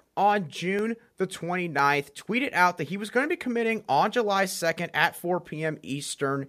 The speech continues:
Standard Time. But instead of showing just South Carolina and Nebraska, he tweeted out a Final Four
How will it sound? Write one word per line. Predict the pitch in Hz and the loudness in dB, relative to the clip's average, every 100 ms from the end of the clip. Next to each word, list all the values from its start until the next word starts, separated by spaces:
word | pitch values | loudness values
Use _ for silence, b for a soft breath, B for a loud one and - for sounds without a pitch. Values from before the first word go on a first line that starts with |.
| b b | b b
Standard | - - 135 135 131 127 | -20 2 4 6 4 0
Time. | - 170 160 147 B B | 2 6 6 6 B B
But | 226 | 4
instead | 262 254 311 | 4 6 4
of | 466 | 4
showing | - 339 294 | 0 -2 -2
just | - 214 233 - | 0 -2 -2 2
South | 208 208 | 2 2
Carolina | - 208 202 180 175 180 175 - | 2 2 2 2 0 2 0 0
and | 139 165 190 | 0 0 0
Nebraska, | - 131 165 180 - 139 127 b b b | -2 4 6 6 2 2 2 b b b
he | 220 220 | -4 -4
tweeted | - 233 302 349 | -4 -4 -2 2
out | 220 214 214 | 6 8 6
a | - 180 | 2 -2
Final | 185 190 202 | 2 4 4
Four | 196 196 190 196 190 | 2 0 4 4 2